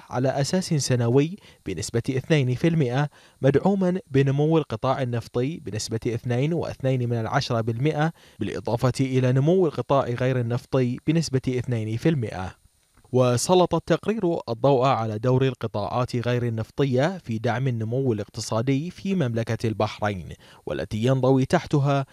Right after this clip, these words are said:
قطاع المواصلات والاتصالات، الذي حقق نسبة النمو الأعلى في هذه الإحصائية، مدعومًا بارتفاع حركة سفن الحاويات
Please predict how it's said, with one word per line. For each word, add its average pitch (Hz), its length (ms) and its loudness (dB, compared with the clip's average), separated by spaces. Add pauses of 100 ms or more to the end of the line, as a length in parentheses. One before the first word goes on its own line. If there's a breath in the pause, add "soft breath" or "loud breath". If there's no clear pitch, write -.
(220 soft breath)
قطاع 190 340 2
المواصلات 123 720 0
والاتصالات، 120 960 0 (320 loud breath)
الذي 73 320 -6
حقق 120 400 -4
نسبة 131 440 0
النمو 135 460 4
الأعلى 143 500 0
في 165 220 -2
هذه 165 340 0
الإحصائية، 147 840 0 (280 soft breath)
مدعومًا 175 460 2
بارتفاع 135 680 0
حركة 113 500 -4
سفن 123 380 -2
الحاويات 120 720 0